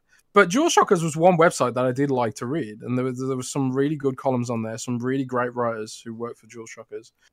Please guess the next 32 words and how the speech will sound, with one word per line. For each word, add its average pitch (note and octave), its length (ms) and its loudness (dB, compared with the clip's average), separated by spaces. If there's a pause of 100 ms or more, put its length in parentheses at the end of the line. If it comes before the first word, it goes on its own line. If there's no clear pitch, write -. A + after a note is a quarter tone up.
(400)
And, C#3+ 180 4
um, B2+ 420 2 (520)
but D3+ 180 2 (100)
yeah, E3+ 260 2
they B2 120 0
got C#3 220 -2
purchased C#3 480 -4
by C3 200 2
some, A#2+ 800 -2
some A2 580 -6 (300)
weird A#2 460 -6
ad A#2 360 -8
company A2+ 380 -8
or G#2+ 120 -10
something, G#2+ 420 -14 (520)
and A#2+ 140 0
then B2 140 0
they B2 80 -2
were A#2 140 -2
just A#2 180 -10
like, A#2 180 -2
"Well, C3+ 320 2
now C3 260 0
we're B2+ 160 -4 (120)
gonna A#2+ 180 -4
start A2+ 360 -8
flooding A2+ 320 -8
the G#2+ 40 -8
site A2 360 -8
with, G#2 260 -10 (240)
you A2 100 -14
know, G#2 120 -16